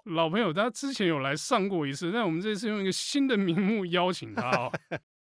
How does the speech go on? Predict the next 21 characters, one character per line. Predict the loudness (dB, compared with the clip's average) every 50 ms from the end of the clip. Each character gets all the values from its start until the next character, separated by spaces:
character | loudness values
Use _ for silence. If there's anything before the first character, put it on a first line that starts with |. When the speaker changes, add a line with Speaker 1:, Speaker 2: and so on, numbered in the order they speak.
| _ _ _ _
Speaker 1:
这 | -2 -2
来 | 0 0 2 2 2 2
宾 | 2 0 0 0 0
是 | -2 -2 -2 -2 -2 -2 -4 -8 _ _
Doctor | -2 -2 0 2 2 2 2
Eve， | 2 2 -2 -4 -6 -8 -12 -14 -14 -10
李 | -8 -4
义 | -4 -4 -4
府， | -4 -8 -16 _
他 | -4 0 2 2 2 2
之 | 0 -4 -8 -8 -8
前 | -6 -6 -6 -6 -4 -4
来 | -4 -4
跟 | -4 -4 -4
我 | -6
们 | -6 -6
分 | -4 -4 -4
享 | -2 -4 -6 -6 -6
过 | -8 -6 -6 -6
这 | -6 -6 -6 -6
个 | -6 -8 -8 -10 -10 -10 -12 -14 -18